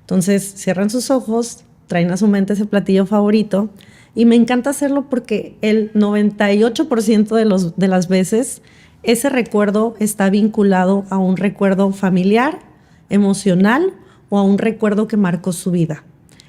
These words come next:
Ese platillo va más allá de un platillo. Entonces, me gusta hacer esta dinámica y este ejemplo a lo mejor muy burdo o muy literal para que entendamos cómo nada está solo,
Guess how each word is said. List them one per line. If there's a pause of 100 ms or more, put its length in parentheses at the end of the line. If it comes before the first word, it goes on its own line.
Ese
platillo (460)
va
más
allá
de
un
platillo. (340)
Entonces, (120)
me
gusta
hacer
esta
dinámica
y
este
ejemplo
a
lo
mejor
muy (520)
burdo
o
muy
literal (440)
para
que
entendamos
cómo
nada
está
solo,